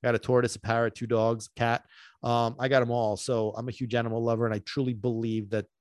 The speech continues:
you know, that that's the case, that we try to make, uh, you know,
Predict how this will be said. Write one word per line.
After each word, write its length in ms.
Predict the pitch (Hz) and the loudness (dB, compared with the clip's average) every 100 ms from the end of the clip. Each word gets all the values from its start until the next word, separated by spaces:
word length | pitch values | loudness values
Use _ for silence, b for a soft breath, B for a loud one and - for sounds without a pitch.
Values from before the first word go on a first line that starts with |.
| - 139 | -18 -8
you 80 | |
know, 220 | 113 98 101 | -6 -6 -6
that 180 | 110 - | -6 -2
that's 200 | 117 - | -4 -4
the 100 | 113 | -8
case, 320 | - 120 113 | -2 -2 -2
that 140 | 117 | -2
we 100 | 107 | -2
try 280 | 117 135 120 | -2 -2 -2
to 160 | 113 120 | -2 -8
make, 360 | 113 113 - _ b b _ | -8 -8 -10 _ b b _
uh, 140 | 120 117 - | -8 -8 -8
you 100 | 127 | -6
know, 320 | 113 104 104 | -4 -4 -6